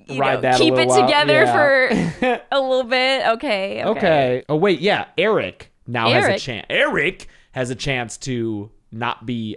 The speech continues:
Speaker 2: totally by himself. Oh, yeah. Do we think that Jennifer's gonna dig his vibe? I feel like they would. Even if it's not a sexual
Speaker 1: I think
Speaker 2: thing.
Speaker 1: Jennifer might be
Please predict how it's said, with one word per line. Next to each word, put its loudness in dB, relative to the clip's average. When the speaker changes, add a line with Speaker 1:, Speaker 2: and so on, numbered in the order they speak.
Speaker 2:
totally -6
by -6
himself. -8
Oh, 2
yeah. 0
Do -4
we -2
think -2
that -2
Jennifer's -6
gonna -8
dig -8
his -8
vibe? -6
I -6
feel -2
like 0
they -4
would. -2
Even -2
if 0
it's -4
not 0
a -4
sexual -4
Speaker 1:
I -2
think -2
Speaker 2:
thing. -8
Speaker 1:
Jennifer 0
might -6
be -12